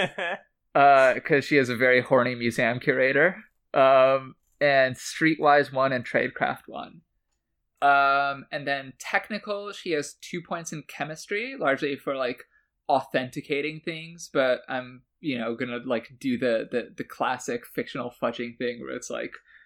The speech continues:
Speaker 2: her ability to, like, authenticate samples and whatnot, um, also lets her do all other sorts of chemistry.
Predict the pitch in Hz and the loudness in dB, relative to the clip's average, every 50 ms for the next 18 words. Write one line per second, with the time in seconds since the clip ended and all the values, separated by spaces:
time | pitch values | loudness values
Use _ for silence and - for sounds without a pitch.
0 | _ _ _ _ _ - 160 151 147 139 120 151 143 135 131 123 127 127 123 - | _ _ _ _ _ 2 4 4 4 6 4 2 4 4 2 2 0 0 -2 -2
1 | 151 127 120 117 - 143 135 123 - 135 117 117 - 117 - - - - - - | 0 0 0 -2 0 -2 -2 0 0 -2 -2 -2 -6 -12 -8 -8 -10 -8 -8 -6
2 | - 127 117 110 107 - 127 110 113 113 - - 120 113 107 117 113 - 120 113 | -6 -6 -6 -6 -6 -4 -4 -4 -4 -4 -6 -8 -8 -6 -6 -8 -8 -8 -8 -8
3 | - - 127 - - - 135 120 113 113 107 - - 123 117 117 - - 120 113 | -6 -6 -8 -8 -8 -4 -2 -2 -2 -4 -6 -6 -2 -2 -2 -2 -4 -8 -8 -6
4 | 117 117 - - 127 117 117 110 113 - - - - 131 - - - - - - | -8 -8 -6 -8 -8 -6 -4 -6 -6 -6 -8 -6 -6 -6 -6 -8 -8 -8 -8 -8
5 | - - - - - - - - _ _ - - - - - - - - - - | -8 -8 -10 -12 -14 -14 -14 -16 _ _ -16 -16 -14 -16 -16 -14 -10 -10 -10 -10
6 | - | -12